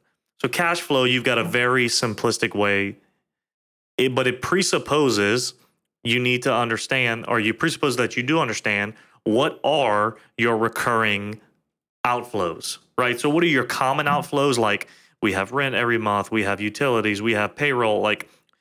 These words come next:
can you put your finger on what those look like in a, in a number?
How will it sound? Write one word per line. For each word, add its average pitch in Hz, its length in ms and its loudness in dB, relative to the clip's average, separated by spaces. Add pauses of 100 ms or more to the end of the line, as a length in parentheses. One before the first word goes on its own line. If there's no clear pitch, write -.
(160)
can 135 120 0
you 127 80 2
put 175 240 0
your 170 120 2
finger 156 360 0
on 139 200 0
what 123 240 0
those 117 280 2
look 107 300 -2
like 90 340 -2 (920)
in 120 100 0
a, 110 120 2
in 107 140 -8
a 123 220 2
number? 110 420 0